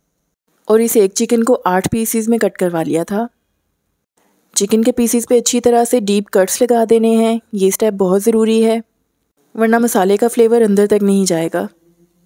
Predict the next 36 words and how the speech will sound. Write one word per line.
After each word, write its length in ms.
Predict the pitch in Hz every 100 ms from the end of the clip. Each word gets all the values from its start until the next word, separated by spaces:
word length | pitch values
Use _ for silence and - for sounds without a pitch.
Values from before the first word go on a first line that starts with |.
| _ _ _ _ _ _ _ _ -
ये 180 | 202 185
देखें, 220 | 202 220
मैंने 220 | 226 233
चिकन 300 | 226 220 220
के 80 | 240
सारे 320 | 240 180 196
पीसेस 340 | 226 226 240
पे 100 | 233
अच्छी 220 | 220 220 226
तरह 220 | 220 220
से 140 | 220
डीप 240 | 202 190 -
कट्स 240 | 185 -
लगा 220 | 185 175
दिए 200 | 165 165
थे। 200 | 165 196 202 _ _ _ _ _ _ _ _ _ _ _ _ _ _ _ -
पहले 220 | 202 208
आपने 240 | 208 220
चिकन 280 | 220 220 220
को 80 | 220
धो 240 | 208 196 196
के 120 | 220
अच्छी 200 | 214 220
तरह 220 | 220 214
से 140 | 220 214
ड्रेन 260 | 190 180
कर 140 | 208 220
लेना 300 | 220 214 220
है 120 | 226
और 80 | 220
उसके 200 | - 220
बाद 200 | 185 170
इसमें 240 | 180 196
कट्स 280 | 180 160 -
लगाने 300 | 170 160 165
हैं। 200 | 175 196